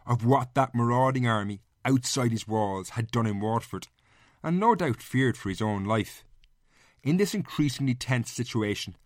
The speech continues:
Askell opened negotiations with MacMurrough and the Normans through the auspices of the Archbishop of Dublin, Lawrence O'Toole. Now, Lawrence, who will become a key figure in the coming podcasts, had actually been a captive of Diarmuid MacMurrough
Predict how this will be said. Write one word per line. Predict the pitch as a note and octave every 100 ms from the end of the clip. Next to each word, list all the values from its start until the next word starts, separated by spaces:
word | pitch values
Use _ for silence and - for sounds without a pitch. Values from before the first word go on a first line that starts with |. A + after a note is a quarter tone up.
| _ -
Askell | B2+ D#3 - E3 -
opened | B2+ C3 B2+ B2+
negotiations | A#2 A2+ A2+ - G#2 G2+ - F#2+ -
with | A2+ A#2+
MacMurrough | A2+ - A2 G2 E2+ _
and | - G2+
the |
Normans | G#2+ A2+ G#2 F#2+ - - _ - -
through | D3+
the | D3+ C#3
auspices | D3 B2+ C3+ D3 C3 -
of | A2+
the | A2
Archbishop | A2 B2 - B2 -
of | A2
Dublin, | - G#2 F#2 F2 _ _
Lawrence | G#2 A2 F#2 F2 -
O'Toole. | F2+ - B2 B2 F#2 _ _ _ _ _ _ _
Now, | E3 F3
Lawrence, | F#3+ G#3 F#3+ -
who | -
will | C3+
become | A#2+ B2+ A#2+
a |
key | - - D3 C3+
figure | B2 - A#2+ G2+ -
in | -
the | G#2+
coming | - A#2 G#2+
podcasts, | F#2 A2+ G#2+ - F2 - - - _ _ _ -
had | D#3 D#3+
actually | D3+ - C3
been | C3
a | A#2+
captive | - C3+ - G#2 F#2+ -
of | G#2
Diarmuid | - A#2+ A#2+ G2+
MacMurrough | A2 G#2+ A2+ G#2+ F2+